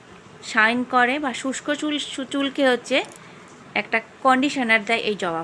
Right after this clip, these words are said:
ফুল। আমাদের চুলে খুশকি হওয়া বা অকালে চুল পড়ে যাওয়া, ঝরে যাওয়া থেকে রক্ষা করে এই জবা ফুল। চুলের গ্রোথ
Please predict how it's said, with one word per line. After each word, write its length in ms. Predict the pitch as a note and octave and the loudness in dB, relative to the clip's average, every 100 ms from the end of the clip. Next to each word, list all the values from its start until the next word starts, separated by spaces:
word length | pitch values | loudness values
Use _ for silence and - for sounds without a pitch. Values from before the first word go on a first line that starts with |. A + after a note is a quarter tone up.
| - | -8
ফুল। 160 | E3+ E3+ - - - - - - - - - - - - - - - - - - - - - - - B3+ | -12 -12 -16 -20 -20 -20 -20 -20 -20 -20 -20 -20 -20 -20 -20 -20 -20 -20 -20 -20 -20 -20 -20 -14 0 4
আমাদের 360 | C#4+ C#4+ E4 D#4 C4+ - - - - - - - - - - | 4 4 2 0 -6 -16 -20 -20 -20 -20 -20 -20 -20 -20 -6
চুলে 240 | D4+ C#4+ C#4+ - | -2 0 0 0
খুশকি 320 | C#4 - D4+ D4+ | -4 -2 0 4
হওয়া 220 | A#3+ A3+ A3+ - - - G#3+ | 4 6 4 0 -14 -6 2
বা 140 | A3 G#3+ G#3+ A3+ - - A3+ | 6 6 2 -6 -12 -4 0
অকালে 380 | A3+ A#3 A#3+ A#3 - - - | 4 4 4 2 -2 -16 -6
চুল 140 | C#4 B3+ | -4 0
পড়ে 220 | A#3 A#3 A#3 | 2 4 4
যাওয়া, 180 | A3+ A3 G#3+ | 4 4 2
ঝরে 220 | G3+ G#3+ A3 | 0 0 2
যাওয়া 200 | G#3+ G3 F#3+ - - | 2 0 -2 -10 -10
থেকে 160 | G#3+ A#3 G3+ | -4 -2 -2
রক্ষা 200 | F#3+ A3 | -2 -4
করে 140 | A3+ A3 | -2 -2
এই 60 | F#3 | -2
জবা 200 | F3 D#3+ - | -4 -6 -10
ফুল। 140 | - - - - - - - - - - - - - | -16 -16 -20 -20 -20 -20 -20 -20 -20 -20 -20 -20 -8
চুলের 260 | C#4 C4+ C4 | 2 4 4
গ্রোথ 220 | G#3 G#3+ | 4 0